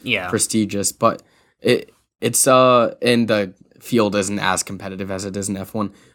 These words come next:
Speaker 2: But I personally thought that Logan Sargent was gonna be the first American driver in however many years. But
Speaker 1: Mm.
Speaker 2: if it's Colton Herta, that would be very cool. And I think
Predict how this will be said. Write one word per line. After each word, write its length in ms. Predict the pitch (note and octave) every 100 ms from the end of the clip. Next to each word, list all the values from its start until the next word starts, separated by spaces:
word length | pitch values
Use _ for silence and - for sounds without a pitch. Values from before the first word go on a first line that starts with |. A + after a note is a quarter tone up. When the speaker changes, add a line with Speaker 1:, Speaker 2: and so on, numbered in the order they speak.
| _
Speaker 2:
But 240 | A2 G#2+ -
I 160 | B2+
personally 380 | C#3+ F#3+ - A#2
thought 200 | A2 G#2
that 160 | G2+ F2+
Logan 320 | G2 G#2 G2
Sargent 400 | F2+ F#2+ G2+ G2+
was 120 | G2+
gonna 120 | G#2+
be 100 | G#2
the 100 | G#2
first 480 | G#2 G#2 G#2+ - - _ _
American 360 | G#2+ G#2+ G#2 G#2+
driver 360 | G#2 G#2 G#2
in 80 | G2+
however 380 | G2 G#2+ G#2 G#2+
many 220 | G#2 G#2
years. 260 | G2+ G2+ G2+
But 260 | G#2+ G#2 -
Speaker 1:
Mm. 200 | B2 G#2+
Speaker 2:
if 120 | A#2+
it's 120 | C#3+
Colton 380 | - C#3+ D3 G#2+
Herta, 260 | B2+ C3+ G2+
that 320 | A2 A#2+ -
would 200 | A2 G2+
be 340 | G2+ G2 F2 - _
very 280 | - A#2 G#2+
cool. 240 | - A2+
And 100 | G#2+
I 80 | G2+
think 320 | G2+ B2+ G#2